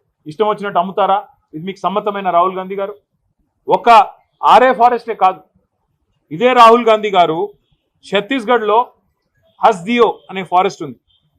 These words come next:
హెచ్ఏఎస్డిఈఓ. ఆ ఫారెస్ట్ని అక్కడున్న బీజేపీ ప్రభుత్వం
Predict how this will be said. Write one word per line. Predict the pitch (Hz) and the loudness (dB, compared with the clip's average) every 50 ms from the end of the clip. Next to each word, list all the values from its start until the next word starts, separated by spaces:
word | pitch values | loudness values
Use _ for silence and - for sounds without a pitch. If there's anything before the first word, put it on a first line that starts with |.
| _ _ _ _ _ _ _ _ _ - | _ _ _ _ _ _ _ _ _ -10
హెచ్ఏఎస్డిఈఓ. | 175 190 190 - 220 214 208 220 233 220 - _ _ 160 147 185 190 190 190 190 180 160 - - _ _ _ _ _ _ _ _ _ _ _ _ _ _ _ _ _ - | -10 -8 -2 0 0 2 2 0 -4 -6 -10 _ _ -14 -12 -12 -10 -10 -8 -6 -6 -6 -8 -10 _ _ _ _ _ _ _ _ _ _ _ _ _ _ _ _ _ 2
ఆ | 147 175 202 208 | 4 6 6 4
ఫారెస్ట్ని | 196 196 202 220 254 269 247 - - 247 220 208 196 190 214 240 _ _ _ _ _ _ _ _ _ _ _ _ - | 4 4 4 4 4 4 0 -4 -8 -12 -10 -10 -8 -8 -10 -14 _ _ _ _ _ _ _ _ _ _ _ _ -6
అక్కడున్న | 175 170 226 233 240 240 | -2 0 0 0 0 -2
బీజేపీ | 214 175 208 233 220 240 247 214 220 226 | -2 -4 -4 -4 -2 -2 -2 -2 -4 -6
ప్రభుత్వం | - 214 202 202 226 220 - 233 196 147 | -4 -4 -4 -4 -4 -4 -4 -4 -4 -4